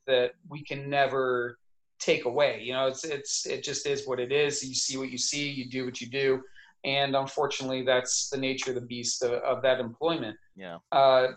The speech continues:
Speaker 1: but there are other things too, experientially, just from our training and from what we're taught and the culture that we came from, that's gonna become part of the fabric of who we are. So in that regard, yes. But, but the other piece of that is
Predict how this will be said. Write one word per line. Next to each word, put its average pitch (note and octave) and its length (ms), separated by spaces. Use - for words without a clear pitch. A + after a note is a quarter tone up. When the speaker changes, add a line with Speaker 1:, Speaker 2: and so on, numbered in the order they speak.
Speaker 1:
but E3+ 100
there G3+ 140
are G3 160
other F#3+ 260
things D3+ 460
too, G3 240
experientially, C3+ 1000
just C3+ 360
from C3+ 240
our A#2+ 160
training D3+ 560
and A#2+ 120
from C#3 220
what C3 180
we're B2+ 160
taught C#3 380
and B2+ 80
the B2 180
culture C3+ 280
that C3 160
we A#2+ 100
came F3+ 340
from, B2+ 280
that's C3 160
gonna F#3 280
become F#3 440
part D3 200
of C3+ 100
the C3 60
fabric C3+ 400
of B2+ 80
who B2+ 140
we B2 160
are. B2 280
So D3 760
in D#3+ 220
that F#3+ 200
regard, C3+ 480
yes. - 400
But, C#3 180
but D3 140
the C#3 200
other A3 220
piece - 320
of C3+ 60
that C3+ 240
is - 460